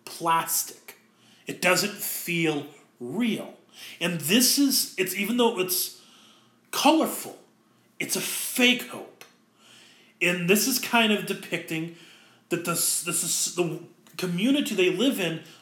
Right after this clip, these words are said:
looks peaceful, looks wonderful, it look kind, it looks idealistic, it looks like you're leaving, um, to Beaver,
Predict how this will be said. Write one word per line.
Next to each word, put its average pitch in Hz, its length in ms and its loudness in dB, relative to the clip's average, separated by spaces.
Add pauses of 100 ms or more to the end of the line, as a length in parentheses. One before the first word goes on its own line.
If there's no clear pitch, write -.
looks 190 480 0
peaceful, 185 540 -4
looks 254 340 -2
wonderful, 170 400 -2
it 165 160 2
look 294 320 -2
kind, 165 260 0
it 170 100 0
looks 311 220 0
idealistic, 151 840 -2 (300)
it 208 200 2
looks 226 540 2
like 208 320 4
you're 196 140 2
leaving, 196 420 0 (640)
um, 165 540 2 (100)
to 214 100 4
Beaver, 190 720 0